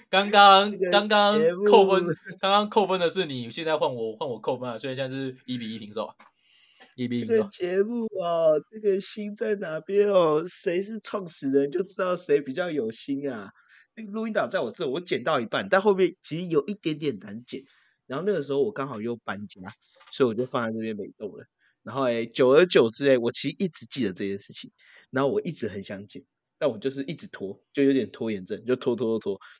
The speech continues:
Speaker 2: 拖到后面的时候，
Speaker 1: 嗯。
Speaker 2: 就是你上礼拜问我说：“哎，陈氏，我问你一个问题，所以我们的 podcast 是有要继续吗？”有，有，有要继续。我觉得这有理由的啊，这个不能就这样子。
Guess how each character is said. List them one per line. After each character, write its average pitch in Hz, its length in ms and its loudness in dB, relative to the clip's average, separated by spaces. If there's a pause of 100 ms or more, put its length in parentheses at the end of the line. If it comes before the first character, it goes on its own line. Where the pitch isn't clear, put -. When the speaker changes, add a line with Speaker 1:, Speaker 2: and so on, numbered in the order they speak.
Speaker 2:
拖 147 100 4
到 147 60 6
后 151 100 -4
面 151 180 -4
的 127 60 -2
时 113 100 -10
候， 117 120 -6
Speaker 1:
嗯。 117 40 -8
Speaker 2:
就 135 120 -4
是 135 160 -6
你 104 120 -16
上 127 220 -2
礼 101 60 -6
拜 117 160 0
问 120 120 0
我 92 160 -8
说 107 300 -8 (260)
：“哎， - 160 -10 (720)
陈 113 180 -10
氏， 123 140 -4
我 101 80 -4
问 113 160 -2
你 95 40 -8
一 - 40 -12
个 95 80 -6
问 101 160 -4
题， - 100 -20 (480)
所 156 320 6
以 - 540 -2 (220)
我 131 160 0
们 131 160 0
的 127 260 -2
podcast 147 880 -10 (300)
是 143 200 -4
有 107 140 -4
要 110 140 -6
继 - 260 -10
续 110 220 -10
吗？” 95 220 -12 (180)
有， 165 140 4 (400)
有， 151 120 8 (380)
有 135 180 6
要 156 140 4
继 156 220 -12
续。 135 260 -14 (580)
我 170 120 -8
觉 247 80 -6
得 262 40 -6
这 277 120 2
有 254 80 6
理 185 300 -4
由 156 200 2
的 196 180 -2
啊， 175 140 -2
这 214 160 -14
个 214 100 6
不 226 180 0
能 190 300 2
就 220 140 -8
这 214 100 -10
样 190 160 -2
子。 139 400 -4